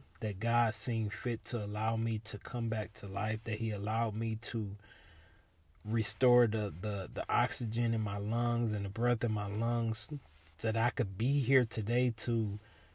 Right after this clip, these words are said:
inspire and motivate others and uplift others and tell people about the goodness of the Lord and how he can do many wonderful things. Even in the midst of chaos,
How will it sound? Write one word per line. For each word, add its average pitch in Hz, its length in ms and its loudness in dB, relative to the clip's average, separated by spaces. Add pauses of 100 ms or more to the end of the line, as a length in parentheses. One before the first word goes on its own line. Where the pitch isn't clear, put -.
(540)
inspire 127 680 8
and 107 120 4
motivate 117 640 4
others 113 680 4
and 110 160 -2
uplift 120 480 2
others 113 400 2
and 104 160 -4
tell 120 220 2
people 117 240 -4
about 107 260 0
the 104 80 -6
goodness 113 540 -2
of 104 100 -2
the 98 100 -6
Lord 107 520 0 (1040)
and 101 160 4
how 131 340 6
he 127 200 0
can 113 240 0
do 113 400 0 (680)
many 123 440 6
wonderful 113 600 2
things. 113 600 2 (720)
Even 151 320 8
in 143 120 6
the 131 80 4
midst 135 380 4
of 107 160 -2
chaos, 131 840 2